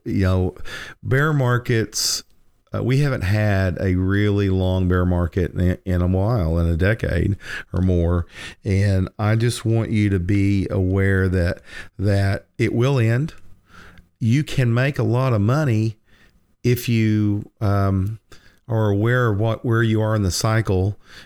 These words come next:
'cause there's that old saying, I know everybody's heard it, "Buy low, sell high." Well, this is what it feels like to buy low. It's scary. You know, it, you're uneasy going in and buying in,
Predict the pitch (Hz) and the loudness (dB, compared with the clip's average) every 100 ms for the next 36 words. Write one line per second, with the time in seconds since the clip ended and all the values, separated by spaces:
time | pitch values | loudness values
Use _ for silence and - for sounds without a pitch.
0 | - 104 127 139 156 156 151 151 180 175 | -8 -4 -2 0 0 0 0 2 0 0
1 | - 156 170 104 110 127 143 135 95 127 | 0 0 0 2 2 2 0 0 0 0
2 | 127 135 127 - 139 143 107 92 87 107 | 0 0 0 0 0 0 0 -2 -2 0
3 | 120 139 127 113 110 113 123 123 123 - | 0 2 2 2 2 2 0 -4 -8 -2
4 | 117 104 98 120 123 92 82 - - - | 0 2 0 0 2 0 -2 -4 -12 -14
5 | - - 117 226 277 202 151 - - 143 | -8 0 2 2 0 0 0 -2 0 0
6 | 165 123 104 95 - 95 92 85 85 127 | 0 0 0 0 -2 0 2 2 2 2
7 | 90 - - 117 - - 107 151 147 - | 0 -2 -2 -2 -2 0 0 2 0 -4
8 | - - - - - _ 101 98 104 107 | -8 -20 -20 -20 -20 _ -2 2 2 0
9 | 120 117 127 117 139 143 131 110 139 165 | 0 -2 0 0 2 0 2 2 2 0
10 | 113 104 104 101 98 92 92 90 - - | 0 0 0 2 2 2 0 -2 -6 -18
11 | - _ 98 95 92 95 98 95 120 - | -20 _ -2 2 2 2 2 0 -2 -10
12 | _ - 104 | _ -2 0